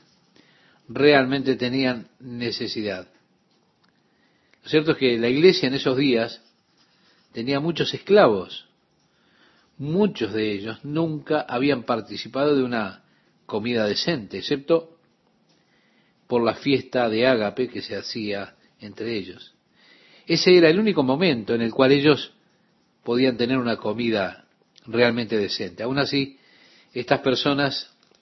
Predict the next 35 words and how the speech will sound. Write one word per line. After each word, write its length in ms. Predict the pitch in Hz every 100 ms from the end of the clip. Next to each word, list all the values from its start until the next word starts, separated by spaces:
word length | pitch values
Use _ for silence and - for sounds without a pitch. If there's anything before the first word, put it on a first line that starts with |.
| _ _ _ _ _ _
que 140 | - 135
señalamos 540 | 147 139 139 147 143
no 100 | 135
eran 180 | 143 143
sensibles 1160 | - 135 120 - 208 175 107 101 113 - - _ _ _ _ _ _
a 160 | - 143
las 160 | 143
necesidades 680 | 131 127 131 - 127 131 123
de 140 | 113 120
esos 220 | 113 117
pobres. 520 | - 127 117 131 - _ _ _ _ _ _ _ _ _ _ _
Ellos 300 | - 117 123
iban, 320 | 196 202 175
llenaban 380 | 127 123 135 139
sus 160 | - 127
platos 580 | - 208 214 226 185 - _ _ _ _ _ _
y 100 | 143
los 120 | 120
pobres 280 | - 139 131
se 80 | 131
iban 200 | 123 107
con 180 | 107 101
hambre. 380 | 90 87 - _ _ _ _ _ _ _ _
Por 100 | -
eso 160 | 160 185
Pablo 220 | 170 147
dice, 220 | 139 135
"Eso 140 | 151 156
no 80 | 143
es 60 |
bueno". 380 | 113 95 87 - _ _ _ _ _ _ _ _ _ _ _ _ _ _ _ _ _
Y 140 | 131
agrega, 340 | 135 139 135 135
"Pues 160 | 190
que 360 | - 127 101